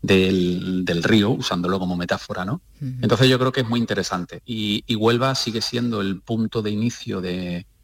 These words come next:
Speaker 1: de, de ese cine iberoamericano en España y, y, y también en, con gran protagonismo en Europa. Estamos hablando que este festival nació a mediados de los setenta, o sea, que, que ya estamos hablando de mucho tiempo.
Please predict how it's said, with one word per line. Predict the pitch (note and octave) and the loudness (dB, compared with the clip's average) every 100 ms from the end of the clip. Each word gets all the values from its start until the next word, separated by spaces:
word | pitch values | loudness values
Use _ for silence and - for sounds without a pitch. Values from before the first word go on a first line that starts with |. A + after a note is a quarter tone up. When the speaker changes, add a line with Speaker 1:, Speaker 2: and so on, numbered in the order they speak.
| _ - | _ -8
Speaker 1:
de, | F2+ F2 E2 D#2+ D#2+ D#2+ D#2+ - | -2 0 0 0 -2 -4 -6 -4
de | F#2+ | -2
ese | G2+ | -2
cine | - G2+ | 0 2
iberoamericano | F#2 F#2 F#2 F#2+ A2+ G2 - | 2 0 -2 0 2 2 -2
en | - F2 | -4 -4
España | - G#2 G#2+ F#2+ D#2+ - | 0 2 2 2 -2 -8
y, | F#2 F2+ F2+ - | -6 -2 -4 -4
y, | G2 - | -6 -4
y | G#2+ | -2
también | F#2+ F2 F2+ G#2 G2+ - - - | 2 4 6 6 4 -2 -20 -2
en, | G#2 G#2 G2 F#2+ F#2 F2+ - - - - | 2 2 2 0 -2 -4 -10 -18 -14 -2
con | G2 | 0
gran | F2+ F#2+ | 2 2
protagonismo | G2 G2 G2+ F#2+ F#2+ | 2 2 2 2 2
en | |
Europa. | F#2 D3 A#2 - _ | 4 4 2 -4 _
Estamos | F2+ - - - G2+ | -18 -12 -12 -4 -2
hablando | F#2 G2 | 0 0
que | F#2+ | -2
este | - | -2
festival | - - G2 G#2+ | -6 -2 0 2
nació | G2 F2+ - G#2 B2 - - - _ | 0 -2 2 4 4 0 -14 -20 _
a | - | -4
mediados | F#2+ G2 A2 | 2 2 4
de | A2+ | 2
los | - | 2
setenta, | G2 C3+ A2 - | 4 4 4 -4
o | - _ _ | -14 _ _
sea, | G2 F2 | -6 -4
que, | - - - - - - | -6 -10 -8 -10 -12 -6
que | F2+ | -2
ya | F2 | 0
estamos | A2 F#2+ | 2 2
hablando | F#2 G2+ G#2+ | 4 4 4
de | G2 | 2
mucho | G2+ - | 0 -4
tiempo. | - G#2 G#2 F#2 | 2 2 2 0